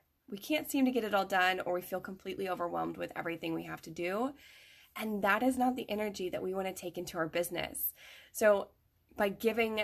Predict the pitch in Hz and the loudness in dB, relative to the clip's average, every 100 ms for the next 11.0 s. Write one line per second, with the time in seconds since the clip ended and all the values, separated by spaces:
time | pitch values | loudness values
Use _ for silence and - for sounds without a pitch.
0 | - 190 190 196 - 185 185 190 190 - | -4 -2 2 2 0 0 -2 -4 -6 -6
1 | 190 180 175 - 196 - 180 175 185 185 | 0 2 2 -4 -6 -4 -6 -6 -4 -2
2 | 185 - 196 196 185 175 180 175 170 175 | -2 -4 -6 -4 -4 -4 -2 0 0 0
3 | 170 165 165 175 190 180 170 165 - - | -2 0 2 2 0 0 0 -2 -2 0
4 | 214 214 214 214 - - - - - - | 2 4 4 2 -8 -14 -16 -18 -18 -18
5 | - - - - - - - 196 196 - | -20 -20 -20 -20 -20 -20 -10 -6 -6 -6
6 | - - 208 214 - - 185 185 185 - | -6 0 2 2 -6 -4 2 2 0 -6
7 | 190 185 180 170 - - 202 180 175 160 | -4 -2 -2 -2 -6 -10 -2 2 4 4
8 | 156 - - _ - 190 - - - - | 0 -2 -8 _ -10 -6 -4 -2 -2 -2
9 | 185 165 160 160 - - - 185 175 170 | -2 -2 -4 -6 -8 -12 -6 0 2 2
10 | 165 - - 180 196 185 175 165 170 151 | 0 -4 -4 -4 -2 -2 -2 -4 -6 -6